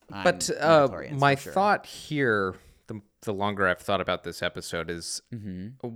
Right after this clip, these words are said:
Speaker 2: why intro-, why introduce, uh, the existence of that kind of technology if perhaps it doesn't
Speaker 1: Pan out to
Speaker 2: doesn't
Speaker 1: be anything.
Speaker 2: ma-,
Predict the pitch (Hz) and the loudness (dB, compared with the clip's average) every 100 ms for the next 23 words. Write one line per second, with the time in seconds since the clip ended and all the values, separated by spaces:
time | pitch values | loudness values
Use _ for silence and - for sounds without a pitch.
0 | 117 123 123 160 208 143 139 - 107 - | -12 -4 0 2 0 -2 -6 -8 -10 -14
1 | _ _ _ _ _ _ 123 123 147 160 | _ _ _ _ _ _ -6 0 0 0
2 | - 101 98 101 - - - - _ _ | -6 -8 -4 -6 -6 -8 -10 -14 _ _
3 | _ _ _ _ _ _ _ _ _ _ | _ _ _ _ _ _ _ _ _ _
4 | _ _ _ _ _ - 52 50 - - | _ _ _ _ _ -12 -10 -8 -10 -14
5 | _ _ _ _ _ _ _ _ - 117 | _ _ _ _ _ _ _ _ -10 -4
6 | 110 90 107 123 - 87 73 - 80 82 | -2 -2 -2 -2 -2 -8 -8 -10 -4 -4
7 | - 85 80 - 87 - 82 73 76 - | -4 -4 -4 -6 -8 -6 -6 -6 -10 -10
8 | 80 - 90 - 92 85 87 80 - - | -10 -10 -12 -8 -8 -4 -4 -4 -8 -12
9 | - - _ _ - 87 - 78 - - | -12 -14 _ _ -12 -10 -10 -12 -16 -20
10 | _ _ _ _ _ _ _ _ _ _ | _ _ _ _ _ _ _ _ _ _
11 | _ _ _ - 113 98 92 - 104 90 | _ _ _ -14 -10 -8 -10 -4 -2 -2
12 | 90 - | -6 -2